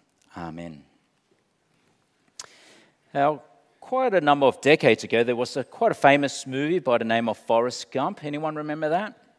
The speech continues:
Forrest Gump, there's a guy by the name of Forrest Gump, and his, he, he, he said this wonderful quote, which I think is quite true of life. Do you remember this one?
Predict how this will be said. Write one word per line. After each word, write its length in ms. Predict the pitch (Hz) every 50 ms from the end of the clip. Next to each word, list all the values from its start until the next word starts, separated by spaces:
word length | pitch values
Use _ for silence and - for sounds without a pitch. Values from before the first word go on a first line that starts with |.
| _ _ _ _ _ _ _ _ _ _ - - - _ _
Forrest 340 | _ - 113 110 110 - -
Gump, 160 | - 123 131
there's 160 | 117 113 - 104
a 60 | 87
guy 420 | - 110 110 110 117 120 127 123 - - - - - - - _ _ -
by 140 | 120 147 151
the 40 |
name 220 | 147 135 120 110 104
of 80 | 92
Forrest 420 | - - 107 104 110 110 - - -
Gump, 260 | 123 131 165 180 -
and 300 | 180 165 160 160 160 147
his, 180 | 151 151 - - _ _ _ _
he, 240 | - 160 175 175
he, 340 | - - - 160 180 160 - _ _ _
he 140 | _ 147 143
said 260 | - - 233 240 226
this 180 | 220 208 - -
wonderful 460 | 143 135 156 165 165 156 - 165 131
quote, 460 | - - - - 160 131 107 - -
which 420 | - 160 160 147 - - - - _ _ _ _ - - - _ -
I 60 | 196
think 360 | - - 311 302 311 - -
is 360 | 202 180 180 170 - - - - _
quite 320 | - - 185 170 165 -
true 360 | - - - - 156 151 151 143
of 220 | 135 - - -
life. 400 | 143 151 160 147 117 98 - -
Do 80 | - 123
you 100 | 135 135
remember 360 | 139 139 143 143 143 139 127
this 260 | 131 139 135 - -
one? 180 | 175 202 220